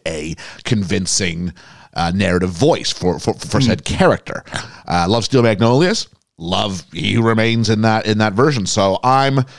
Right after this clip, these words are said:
Speaker 1: thrilled that she was writing this season, and the season has felt, the writing's been pretty good.
Speaker 2: Yeah.
Speaker 1: And, um, it's, out of all the things you could fault this, I don't think the writing's one of them.
Speaker 2: No.
Speaker 1: And then,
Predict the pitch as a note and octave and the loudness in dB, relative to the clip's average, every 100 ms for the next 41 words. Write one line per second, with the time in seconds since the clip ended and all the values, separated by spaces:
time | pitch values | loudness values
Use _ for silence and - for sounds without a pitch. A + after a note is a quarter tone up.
0 | - - - D#3 D3+ F3+ G3 G#3+ G3+ G#3+ | -20 -18 -2 0 4 4 6 4 4 -2
1 | - _ - A2+ A#2+ - C3+ B2+ C3 B2 | -4 _ -4 -2 0 0 2 2 2 2
2 | A2+ A#2 - E3+ A#2+ A#2 B2 D#3+ G#3 D3+ | 2 0 0 0 0 2 0 2 2 2
3 | D3+ F3 C3 C3 D3 C#3 B2+ A#2 A#2 F2 | 2 2 4 4 4 2 2 2 2 0
4 | D#2+ _ _ _ - - - G2 A2+ B2 | -4 _ _ _ -20 -18 -10 -4 0 2
5 | A#2+ A2+ A2 A#2+ G#2 G#2 G#2+ G#2 G#2+ G2+ | 2 0 0 0 2 4 4 2 -2 -4
6 | - - - D3 C#3 E3+ F#3 F#3+ D#3+ C3 | -8 -8 -2 0 4 4 2 2 0 2
7 | C3+ - D3+ - F2 A2 B2 A2+ A2 A#2 | 0 2 0 0 -4 0 2 2 2 2
8 | A#2+ A2 G2+ G2+ F#2 D#2+ E2+ _ _ _ | 2 0 2 0 0 -4 -6 _ _ _
9 | _ _ A#2 A2+ C#3 C3 B2+ B2 A#2+ G2 | _ _ -4 0 0 0 0 0 -2 0
10 | B2+ B2 B2 | 0 2 0